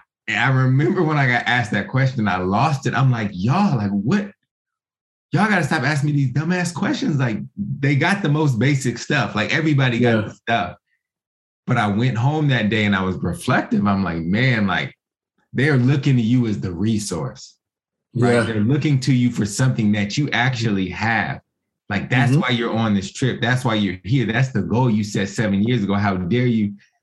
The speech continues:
Speaker 1: when the opportunity gets in your face to actually lead and help people experience a country for the first time in a dope way, how dare you, like, make them feel stupid for not knowing?"
Speaker 2: You snap, yeah. Well, and we get out of pocket, man. And, and it's,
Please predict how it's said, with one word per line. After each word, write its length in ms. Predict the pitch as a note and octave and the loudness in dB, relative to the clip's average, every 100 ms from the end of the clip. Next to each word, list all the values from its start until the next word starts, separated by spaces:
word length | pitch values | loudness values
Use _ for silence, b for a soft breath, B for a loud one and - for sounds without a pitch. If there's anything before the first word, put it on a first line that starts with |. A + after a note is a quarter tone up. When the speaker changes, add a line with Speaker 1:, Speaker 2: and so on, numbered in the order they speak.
| _ | _
Speaker 1:
when 120 | G#2 | 0
the 120 | G#2 | 2
opportunity 580 | A#2+ A#2+ G#2 C3+ A#2+ G#2+ | 2 0 0 2 2 2
gets 260 | F#2+ A#2+ A#2+ | 2 0 0
in 80 | A2 | 0
your 200 | G2+ - | -2 -2
face 260 | B2 B2+ - | -2 0 -2
to 120 | - | -2
actually 460 | A#2+ C3 A2+ G2+ | -2 -2 0 0
lead 320 | F#2 B2 C3+ A2 | 2 2 2 2
and 120 | G2+ | 0
help 280 | G#2+ B2 G#2 | 0 0 0
people 260 | B2 G#2 | -2 -2
experience 480 | F#2+ - B2 B2 G#2 | -4 -4 -2 -2 -2
a 60 | G2+ | -2
country 340 | C3 C3 D3 | 0 0 -2
for 140 | - | -2
the 160 | G2+ G2+ | -4 -2
first 240 | G#2 G2+ | -2 -2
time 180 | G2+ G2 | -2 -4
in 80 | F2+ | -4
a 100 | E2 | -4
dope 280 | G2+ G#2+ G#2 | -2 -2 -2
way, 240 | A2+ G#2 B - | -2 -4 B -6
how 80 | G#2 | -2
dare 160 | G#2+ | 0
you, 200 | C#3+ A#2+ | 2 2
like, 280 | G#2 E2+ - _ _ - | 0 -2 -4 _ _ -4
make 220 | A2+ G#2 | -2 -2
them 160 | A#2+ G#2 | -2 0
feel 140 | G#2 | -2
stupid 400 | F#2 A#2+ - G2+ | -2 -2 -2 -2
for 120 | G2+ | -2
not 220 | F#2 F#2 C#2 | -2 -2 -2
knowing?" 200 | E2 C#3+ | 0 0
Speaker 2:
You 60 | |
snap, 460 | C#3 D#3 E3 C#3+ - | 2 2 2 0 2
yeah. 220 | D3+ D3 | 2 4
Well, 300 | B2+ C#3+ E3 G3 | 4 2 0 2
and 160 | F#3+ | 2
we 120 | F#3+ F#3+ | 2 2
get 160 | G#3 | 2
out 160 | G#3+ G3 | 2 0
of 120 | E3+ | 0
pocket, 360 | A3 G3+ - A2+ | -2 -4 -2 -2
man. 220 | A#2+ C#3+ | 0 0
And, 180 | D#3 E3 | 2 0
and 160 | E3+ | 2
it's, 480 | F3+ F3 - - - | 2 0 -4 -10 -20